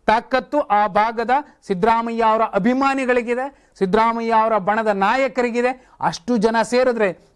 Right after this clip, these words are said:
ಕೇಂದ್ರದ ನಾಯಕರು ಬರುವಂತಹ ಸಾಧ್ಯತೆ ನಿಚ್ಚಳವಾಗಿದೆ, ರಾಜ್ಯದ ನಾಯಕರು ಬರಬಹುದು. ಅಲ್ಲಿ ಮತ್ತೆ ದಾವಣಗೆರೆಯಲ್ಲಿ ಆದ, ಆದ ರೀತಿಯಲ್ಲೇ ಡಿ ಕೆ ಶಿವಕುಮಾರ್ ಅವರು ಸಿದ್ದರಾಮಯ್ಯ ಕೀ ಅಂದ ಕೂಡಲೇ ನಾಲ್ಕೈದು ನಿಮಿಷ, ಏಳೆಂಟು ನಿಮಿಷ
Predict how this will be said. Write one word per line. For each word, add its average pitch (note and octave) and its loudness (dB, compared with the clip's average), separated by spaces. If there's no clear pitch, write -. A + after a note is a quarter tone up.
ಕೇಂದ್ರದ A#3+ 0
ನಾಯಕರು B3 0
ಬರುವಂತಹ A3+ 0
ಸಾಧ್ಯತೆ A3+ 0
ನಿಚ್ಚಳವಾಗಿದೆ, A#3+ -2
ರಾಜ್ಯದ F#3 2
ನಾಯಕರು A#3+ 0
ಬರಬಹುದು. A#3 -2
ಅಲ್ಲಿ A#3 2
ಮತ್ತೆ A#3 0
ದಾವಣಗೆರೆಯಲ್ಲಿ A#3+ 2
ಆದ, A#3 0
ಆದ G#3 2
ರೀತಿಯಲ್ಲೇ A#3+ 0
ಡಿ A3+ -2
ಕೆ B3 -4
ಶಿವಕುಮಾರ್ B3+ 0
ಅವರು B3+ 0
ಸಿದ್ದರಾಮಯ್ಯ C4+ 0
ಕೀ C#4+ -2
ಅಂದ G3+ -8
ಕೂಡಲೇ A3 -6
ನಾಲ್ಕೈದು F#3+ 0
ನಿಮಿಷ, G3+ -4
ಏಳೆಂಟು F#3+ 0
ನಿಮಿಷ G#3 -2